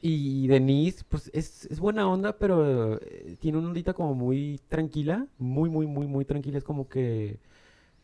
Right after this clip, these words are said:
le preguntabas cosillas y era como muy monosilábica, de que, "Ay, sí, no". Pero dije, pues,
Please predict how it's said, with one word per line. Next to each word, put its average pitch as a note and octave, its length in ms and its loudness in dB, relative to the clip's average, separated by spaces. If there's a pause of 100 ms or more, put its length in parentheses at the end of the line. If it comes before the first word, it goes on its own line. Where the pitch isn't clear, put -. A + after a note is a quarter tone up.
(500)
le D#3 220 6
preguntabas D3+ 500 6
cosillas D3 400 0
y D3+ 140 2
era B2 140 4
como C#3+ 200 2
muy B2+ 200 0
monosilábica, A2+ 680 0
de G#2+ 120 -8
que, A2+ 140 -10
"Ay, C#3+ 300 -4
sí, C#3+ 220 -6
no". B2+ 420 0
Pero B2+ 160 6
dije, B2 480 4
pues, A#2+ 200 -6